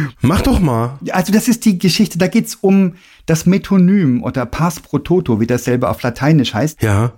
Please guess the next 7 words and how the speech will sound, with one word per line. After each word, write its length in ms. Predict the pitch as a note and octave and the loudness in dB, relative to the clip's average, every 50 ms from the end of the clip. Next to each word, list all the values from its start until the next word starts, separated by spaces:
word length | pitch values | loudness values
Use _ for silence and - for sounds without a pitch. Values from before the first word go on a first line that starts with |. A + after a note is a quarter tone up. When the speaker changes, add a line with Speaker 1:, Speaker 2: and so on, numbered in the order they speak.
| _ _ | _ _
Speaker 2:
Du 80 | D#3+ | -6
erzählst 580 | F#3 D3 D#3 - - - G3 A3 A3 - - - - | -6 -6 -6 -6 -2 0 0 0 0 -2 -8 -4 0
ein 200 | D3 D3 D3+ C#3 | 2 2 4 4
Detail 680 | C#3 C3+ C3+ - - B2 A#2+ A#2 C3+ E3+ A3 C4+ - - _ _ _ _ _ _ _ _ _ - _ _ _ _ _ | 2 0 -2 -4 -4 -2 0 0 2 2 2 0 -2 -6 _ _ _ _ _ _ _ _ _ -20 _ _ _ _ _
und 280 | - D#3+ E3+ F3 D#3+ - | 2 4 4 2 2 -2
erzeugst 500 | C#3 D3+ - - - E3+ F#3+ F#3 - - - | -4 -6 -4 -2 0 0 0 0 -2 -2 0
damit 380 | D3 D3+ D#3 D#3 D#3 - - | 2 2 2 0 -2 -10 -20